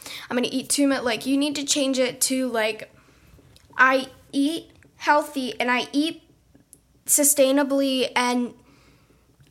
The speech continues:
I nourish my body with the food that it needs because I love how it feels to eat it," not the aesthetic aftermath. How, you need to be listening to your body.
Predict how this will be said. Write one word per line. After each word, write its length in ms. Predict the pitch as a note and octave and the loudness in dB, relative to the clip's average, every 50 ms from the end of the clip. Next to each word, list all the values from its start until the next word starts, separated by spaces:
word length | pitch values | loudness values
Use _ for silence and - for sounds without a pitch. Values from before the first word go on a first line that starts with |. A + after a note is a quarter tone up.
| - | 0
I 140 | B3 B3+ B3 | 2 2 4
nourish 460 | C4 C4 C4 C4 C4+ C4+ C#4 C#4 - D4+ | 2 2 4 4 6 6 4 4 2 2
my 140 | D4 C#4 | 0 2
body 320 | C4 C4+ B3 B3 B3 B3+ B3+ | 2 2 0 0 0 -2 -4
with 120 | B3 A3+ | -4 -4
the 60 | B3+ | -4
food 320 | B3+ - - C4 B3 B3 B3 | -4 -2 -2 -2 0 0 0
that 140 | B3 A#3+ A#3+ | 0 -2 -2
it 100 | - A3+ | -2 -2
needs 240 | A#3 A#3 A3 G#3+ | -4 -6 -6 -6
because 460 | - - A#3+ - - C4 A#3+ A#3+ A3+ - | -8 -8 -10 -8 -6 -4 -4 -4 -2 0
I 160 | - B3 B3 B3 | 0 0 0 0
love 280 | B3 A#3+ A#3 A#3 A#3 | 0 -2 -2 -2 -4
how 360 | B3 - - C4 B3 B3 B3 | -6 -6 -4 -2 0 0 0
it 140 | B3 - - | 0 -2 -6
feels 1000 | - - - - - - C#4 C#4 C#4 C#4 A#3 F3 - - - - - - - - - - - - - _ - | -10 -16 -16 -14 -6 -2 0 2 4 4 4 2 0 -2 0 0 0 0 -2 -6 -10 -20 -20 -20 -16 _ -6
to 100 | - C#4 | -6 -4
eat 200 | - - B3+ - | -4 -4 -4 -4
it," 220 | G#2+ D#2+ - - | -4 -6 -6 -8
not 680 | - A3+ A#3+ B3 B3 C4 D4 E4+ G4 F#4+ - - G4+ F4+ | -8 -6 -2 0 2 4 4 4 2 0 -4 -10 -8 -6
the 180 | D4+ D4+ D4 | -4 -2 -2
aesthetic 840 | D4 D4 - - - B3+ A3+ A3 G#3+ G#3 G#3 - - - - - - - - - - - - - - _ - - _ _ _ _ - | -2 -2 -2 -2 -2 -2 -2 0 0 -2 -2 -4 -8 -14 -20 -20 -20 -20 -20 -20 -20 -20 -20 -20 -20 _ -20 -20 _ _ _ _ 2
aftermath. 880 | A3+ A#3 A3 - - - A3 - D#3+ A2+ D#2+ - - - - - - - _ _ _ _ _ _ - | 2 2 2 0 -4 -4 -4 -2 -4 -4 -6 -8 -10 -14 -18 -20 -20 -20 _ _ _ _ _ _ -12
How, 420 | - B3+ - C4+ C#4 D#4 E4+ F4 E4 | -8 0 4 6 6 6 6 4 0
you 260 | - - C4+ C#4 C#4+ | -2 0 4 4 4
need 220 | D4 D4+ D#4 D4+ | 4 4 2 0
to 360 | - F#4+ E4+ E4 D#4+ D#4 C#4+ C4 | 0 0 0 0 0 0 -2 -2
be 100 | C#4+ D4 | -4 0
listening 420 | C#4+ C#4+ C#4 C#4 D4 C#4 C4+ C#4+ C#4+ | 2 4 4 4 2 0 0 0 0
to 120 | - - | 0 2
your 160 | C#4+ C4+ C#4 C4 | 2 2 2 2
body. 760 | A3 G#3 - A#3+ A3 A3+ B3 A#3+ G#3+ G#3 - - - - | -2 0 2 4 4 4 4 2 0 -4 -8 -10 -12 -14